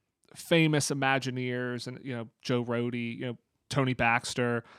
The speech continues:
uh, more recent ones and, and some of the original ones. But I think just the birth of Imagineering in general and just, again, the impact just that had. I mean,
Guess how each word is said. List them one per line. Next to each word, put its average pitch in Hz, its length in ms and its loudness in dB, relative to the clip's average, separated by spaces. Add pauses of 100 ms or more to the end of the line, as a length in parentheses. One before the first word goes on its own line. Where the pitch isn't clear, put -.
(140)
uh, 123 140 4
more 139 180 6
recent 131 380 0
ones 123 320 0
and, 127 220 -2
and 131 120 -6
some 143 140 0
of 131 40 -2
the 127 80 2
original 123 360 0
ones. 117 260 -4
But 123 240 -2 (300)
I 139 100 8
think 220 260 2
just 175 220 6
the - 100 6
birth 135 440 6
of 135 100 0
Imagineering 120 680 0
in 113 120 -6
general 110 440 -6
and 117 120 -8
just, 127 340 -2 (760)
again, 156 300 4
the 156 180 4
impact 226 480 4
just 131 240 0
that 151 320 6
had. - 600 -2
I 165 40 2
mean, 156 180 4